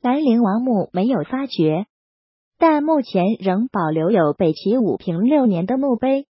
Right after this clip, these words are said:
由此可以确定身份。兰陵王石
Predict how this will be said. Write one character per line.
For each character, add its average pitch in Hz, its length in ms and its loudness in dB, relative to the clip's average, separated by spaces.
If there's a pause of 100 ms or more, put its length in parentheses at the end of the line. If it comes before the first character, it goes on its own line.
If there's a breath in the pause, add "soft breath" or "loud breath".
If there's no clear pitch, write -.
(340)
由 285 220 4
此 180 360 -2
可 220 200 -4
以 180 260 0
确 269 240 0
定 233 220 0
身 269 240 -2
份。 233 260 -2 (680)
兰 254 180 0
陵 302 200 0
王 233 200 2
石 - 160 -2